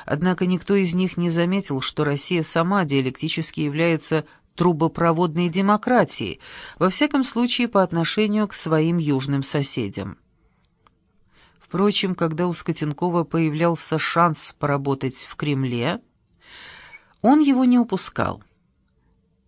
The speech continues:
В одной из статей для maluta точка org он излагает проект "Второй ноги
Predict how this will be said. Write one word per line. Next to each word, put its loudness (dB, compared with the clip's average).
В 2
одной 6
из -2
статей 0
для 4
maluta 4
точка 0
org 0
он 6
излагает 2
проект 2
"Второй 4
ноги 2